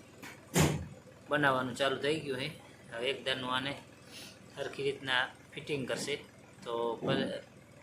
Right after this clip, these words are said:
એક શેડેથી આ રીતના વારવાનું કામકાજ ચાલુ કરી દીધું છે. તો આગળ તમને બતાવીએ કેવી રીતના બનાવે છે. એક જ હરખું બધું ધ્યાન રાખવાનું હોય કે આ બા ડારવા ન થઈ જાય, ખેંચાઈ ન જાય.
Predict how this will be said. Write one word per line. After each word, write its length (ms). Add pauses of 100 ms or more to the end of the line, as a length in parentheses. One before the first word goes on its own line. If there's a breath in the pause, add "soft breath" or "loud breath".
(120)
એક 160
શેડેથી 400
આ 80
રીતના 280
વારવાનું 500
કામકાજ 400
ચાલુ 200
કરી 180
દીધું 260
છે. 100 (1300)
તો 240
આગળ 300
તમને 260
બતાવીએ 480 (160)
કેવી 180
રીતના 300
બનાવે 520
છે. 160 (2000 loud breath)
એક 240
જ 120
હરખું 380 (680)
બધું 200
ધ્યાન 300
રાખવાનું 360
હોય 80
કે 120
આ 80
બા 240
ડારવા 340
ન 140
થઈ 200
જાય, 180
ખેંચાઈ 420
ન 220
જાય. 160